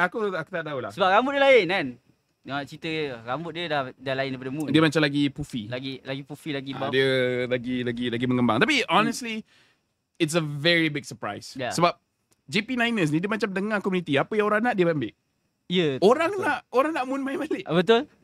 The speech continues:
Speaker 1: Orang nak Fira main balik.
Speaker 2: Sebab kau kena
Speaker 1: Lala
Speaker 2: tengok.
Speaker 1: dia ambil Moon masuk dalam
Speaker 2: Dia
Speaker 1: Niners.
Speaker 2: punya head dia tu, kepala dia tu memang, memang selalu asking for feedback.
Speaker 1: Besar kepala
Speaker 2: Ya,
Speaker 1: dia.
Speaker 2: Faris lah.
Speaker 1: Oh.
Speaker 2: Of course lah. Kita shout out sikit.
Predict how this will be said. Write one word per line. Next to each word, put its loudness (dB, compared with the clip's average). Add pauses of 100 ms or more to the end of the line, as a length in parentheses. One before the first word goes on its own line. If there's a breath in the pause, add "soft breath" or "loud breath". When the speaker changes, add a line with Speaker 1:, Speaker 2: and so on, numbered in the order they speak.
Speaker 1:
Orang 4 (100)
nak -2 (160)
Fira -2
main -2
balik. -2
Speaker 2:
Sebab 4
kau 2
kena 8
Speaker 1:
Lala 4
Speaker 2:
tengok. 4
Speaker 1:
dia 6
ambil -4
Moon -2
masuk -4
dalam 2
Speaker 2:
Dia 8
Speaker 1:
Niners. 4
Speaker 2:
punya 6
head 4
dia 4
tu, 6 (140)
kepala 4
dia 0
tu 0
memang, 6 (160)
memang 4 (160)
selalu 4 (160)
asking -2
for -2
feedback. 4
Speaker 1:
Besar 4
kepala -2
Speaker 2:
Ya, 6
Speaker 1:
dia. 6 (160)
Speaker 2:
Faris -2
lah. -2
Speaker 1:
Oh. 2
Speaker 2:
Of -2
course -4
lah. -10
Kita -8
shout 8
out 8
sikit. -4